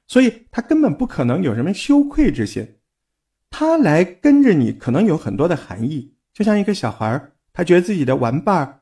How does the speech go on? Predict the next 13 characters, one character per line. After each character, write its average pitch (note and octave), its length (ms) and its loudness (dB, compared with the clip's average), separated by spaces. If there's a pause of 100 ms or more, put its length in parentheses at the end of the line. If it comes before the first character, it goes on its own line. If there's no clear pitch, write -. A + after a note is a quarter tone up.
跟 F#3 140 0
自 F#3+ 80 -4
己 D3 360 -2 (200)
闹 G#3 220 2
别 A#3+ 240 0
扭 B2 160 -4
了， A2 180 -8
我 C3+ 60 -4
来 D#3+ 100 -4
很， B2+ 220 -10
哄 - 280 -2
哄 A3+ 160 2
你， B2 260 -6